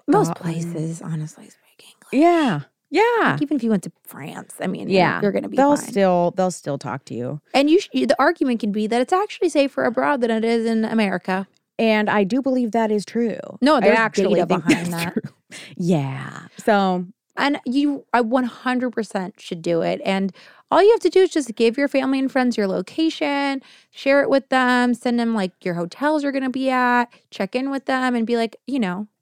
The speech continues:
Speaker 2: And
Speaker 1: give them that reassurance.
Speaker 2: And maybe if they have the means, be like, "Come visit me." You
Speaker 1: Or
Speaker 2: know?
Speaker 1: come for this leg of my trip.
Speaker 2: Yeah,
Speaker 1: Meet
Speaker 2: come
Speaker 1: me here.
Speaker 2: see me for a week or whatever. We can do stuff. So
Speaker 1: Do
Speaker 2: much
Speaker 1: it.
Speaker 2: fun.
Speaker 1: Oh my God.
Speaker 2: Absolutely do it. Okay, this next one.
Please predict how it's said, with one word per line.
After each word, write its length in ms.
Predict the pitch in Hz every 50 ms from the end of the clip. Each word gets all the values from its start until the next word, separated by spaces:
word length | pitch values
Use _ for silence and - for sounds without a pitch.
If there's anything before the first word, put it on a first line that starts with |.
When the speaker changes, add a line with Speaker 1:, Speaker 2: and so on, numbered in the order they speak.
| _ _ -
Speaker 2:
And 160 | 262 302 320
Speaker 1:
give 120 | 370 370 339
them 160 | 370 339 302
that 140 | 277 233 -
reassurance. 720 | - 202 185 - - - - - - - - - - _ - -
Speaker 2:
And 180 | - 277 285 285
maybe 200 | 302 349 381 427 415 -
if 140 | 311 - -
they 120 | 294 302
have 280 | 285 294 285 285 247 240
the 100 | 254 254
means, 600 | 247 240 233 240 262 294 349 392 427 440 - -
be 160 | 262 254 311
like, 300 | 294 294 294 285 - -
"Come 260 | - 233 247 302 349
visit 280 | 339 453 508 523 523 427
me." 360 | 302 262 214 180 160 151 156 - _ _ _ _ _ _ - - - - -
You 120 | - 254 277
Speaker 1:
Or 40 | 453 571
Speaker 2:
know? 60 | 466 453
Speaker 1:
come 180 | 480 330 320
for 100 | 349 370
this 180 | 349 370 370 -
leg 220 | 330 277 269 240
of 80 | 262 220
my 140 | 220 202 180
trip. 200 | - - 214 -
Speaker 2:
Yeah, 280 | 539 605 605 554 427 254
Speaker 1:
Meet 100 | 233 269
Speaker 2:
come 140 | 320 359
Speaker 1:
me 120 | 330 359 381
here. 220 | 339 359 403 453 440
Speaker 2:
see 140 | - 403
me 200 | 403 403 427 427 415
for 100 | - 440
a 80 | 453
week 320 | 453 494 571 508 - _ -
or 80 | 254
whatever. 380 | 226 220 202 196 180 170 180 175
We 80 | 180 196
can 120 | - 330
do 100 | 339 440 480
stuff. 500 | - - - 214 185 165 147 151 - _ _ _ _ _ _ _ _ _ _ _ _ _ _ -
So 60 | 294
Speaker 1:
Do 160 | 294 269 233 233
Speaker 2:
much 80 | 240 240
Speaker 1:
it. 180 | 233 226 226
Speaker 2:
fun. 260 | 208 185 180 175 165
Speaker 1:
Oh 80 | 247 269
my 160 | 254 220 190
God. 220 | 180 190 185 180 196
Speaker 2:
Absolutely 460 | 220 226 214 180 196 202 190 156 175
do 180 | 165 160 165 160
it. 240 | 160 165 160 - - _ - - - - - - - - - _ -
Okay, 380 | 226 220 247 208 180 170 156 - _
this 340 | - 196 226 247 247 247 -
next 300 | 220 247 269 277 - - 302
one. 480 | 294 285 285 285 285 285 277 285 277